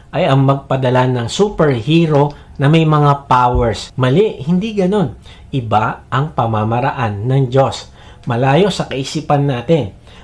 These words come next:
Ang pinadala niya ay ang kanyang anak na mapagmahal at mapagpakumbaba. Ang isang superhero, nagpapakita ng lakas sa pakikipaglaban sa kaaway. Pero ang Panginoong Hesus nagpapakita ng pagmamahal.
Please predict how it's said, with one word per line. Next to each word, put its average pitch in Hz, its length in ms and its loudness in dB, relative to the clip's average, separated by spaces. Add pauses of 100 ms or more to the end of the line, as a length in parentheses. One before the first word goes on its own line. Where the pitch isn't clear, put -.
(100)
Ang 185 160 0
pinadala 143 480 0
niya 139 320 2
ay 139 160 0
ang 139 160 0
kanyang 127 480 -4
anak 139 480 -2
na 131 80 0
mapagmahal 123 880 -2 (160)
at 147 160 -6
mapagpakumbaba. 170 1120 -2 (480)
Ang 196 160 0
isang 151 240 0
superhero, 127 880 0 (320)
nagpapakita 139 720 -2
ng 120 320 -4
lakas 170 400 -4
sa 135 160 -8
pakikipaglaban 120 1040 -2
sa - 240 -8
kaaway. 113 560 -2 (480)
Pero 165 240 2
ang 175 80 -4
Panginoong 143 400 2
Hesus 208 320 -2
nagpapakita 135 800 -4
ng 160 560 -2
pagmamahal. 131 720 0